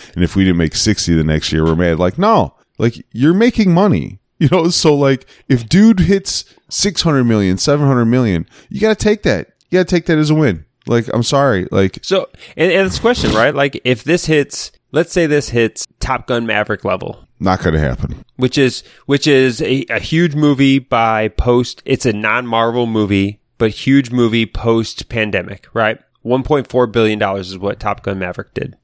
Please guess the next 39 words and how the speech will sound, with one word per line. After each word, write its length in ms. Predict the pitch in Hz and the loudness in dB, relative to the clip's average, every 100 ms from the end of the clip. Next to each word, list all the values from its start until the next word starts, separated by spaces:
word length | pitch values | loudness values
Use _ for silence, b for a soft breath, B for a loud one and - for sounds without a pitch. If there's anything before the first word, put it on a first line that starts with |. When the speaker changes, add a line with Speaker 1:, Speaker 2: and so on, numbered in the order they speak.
| _ | _
Speaker 2:
Is 120 | 123 | 0
that 140 | 113 113 | 0 -2
considered 360 | 113 131 120 | -2 -2 -2
a 40 | 135 | -2
flop? 380 | 170 185 - _ | -2 -4 -6 _
Speaker 1:
Yeah, 100 | 92 - | -10 -4
like, 240 | 139 139 | -2 -2
and 160 | - 143 | 0 0
that's 220 | 165 - | 0 -2
what 80 | 147 | 0
I 80 | |
mean. 320 | 123 180 143 78 | 2 2 2 2
Like, 320 | 78 73 - _ | 0 -2 -10 _
Speaker 2:
In 140 | 143 127 | -4 0
his 260 | 135 202 | 0 2
world, 320 | 190 160 170 175 | 2 4 4 0
in 240 | - 151 | 2 2
his 220 | 151 208 | 4 2
world, 200 | 214 220 | 2 2
he 120 | 233 | 2
does. 320 | 220 294 262 156 | 2 0 0 -2
He 80 | |
considers 380 | 147 - 220 208 | -4 -4 -2 0
that 140 | 226 175 | 0 2
a 40 | |
Speaker 1:
and, 100 | 175 | 2
Speaker 2:
fucking 120 | 180 | 2
Speaker 1:
and, 40 | 180 | 2
Speaker 2:
flop. 240 | 185 160 | 2 2
Speaker 1:
and 120 | 165 175 | 2 2
that 160 | 180 | 0
just 220 | 190 160 | 0 0
makes 260 | 156 156 - | 0 0 0
me 60 | 165 | 0
wanna 240 | 147 135 | 0 0
say, 260 | - 120 120 | 0 0 0
"Fuck 600 | - - 110 113 - - | -2 -6 0 0 -2 -4
James 360 | 127 127 151 | 0 2 0
Cameron. 540 | - 92 76 76 82 | 0 0 0 0 -2